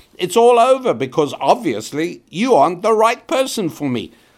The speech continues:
This is, as I say, unadulterated bilge water. And, uh, and so it's really important to get this together. So if you're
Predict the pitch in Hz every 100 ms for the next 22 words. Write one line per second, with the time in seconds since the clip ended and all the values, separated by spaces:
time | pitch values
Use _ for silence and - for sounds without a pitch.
0 | _ _ 117 165 170 - 123 131 143 135
1 | - 110 110 113 107 - 104 104 139 180
2 | 180 - 104 82 78 147 180 180 - 107
3 | 101 151 156 143 127 - 98 123 139 139
4 | 120 107 104 98 90 - - 95 92 95
5 | 95 90 - 135 180 - _ - _ _
6 | - 107 107 107 104 107 104 107 101 _
7 | _ 120 117 120 139 131 120 135 214 196
8 | 139 117 127 113 117 113 98 104 127 -
9 | 120 117 _ 104 101 98 95 - 156 -
10 | - - _ - 135 - 147 147 139